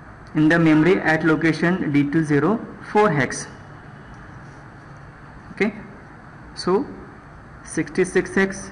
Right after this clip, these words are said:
you will get at location D two zero four and address plus one. Address plus one means D two zero five. Okay, and H register content gets stored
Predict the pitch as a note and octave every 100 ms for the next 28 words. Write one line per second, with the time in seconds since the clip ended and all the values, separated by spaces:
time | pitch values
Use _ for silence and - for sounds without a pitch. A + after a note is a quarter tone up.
0 | - D#3 D3+ D3+ E3+ - - - - -
1 | - B4+ - - - C5 - - - -
2 | - - - C#3+ D3+ D3+ D3+ D3 D#3+ D#3+
3 | C#3 C3+ D3+ C#3 D3+ D3 D3 F3 G3 G3
4 | - - - - D3 D#3 E3+ - - -
5 | D#3 D3+ F#3+ G3 - F#3+ G3 E3+ D#3 F3+
6 | B2+ A2+ - - C#3 D#3+ E3+ - F3 F#3
7 | F3+ F#3 G3+ A3+ - - - - D#3 D#3
8 | D#3+ F#3+ G3 E3 D#3+ A3 - - - -
9 | - - F#3 A#2+ A2+ - - - - -
10 | - - - C5+ - - - - - -
11 | G3 B3 - - - C#3+ C#3+ C#3+ D#3+ F3+
12 | G3 F3+ F#3 F3+ F#3+ F#3 F3+ F3+ A3 C4+
13 | - - - - - - - - - -
14 | - - - C3+ D3 - E3+ E3+ G3+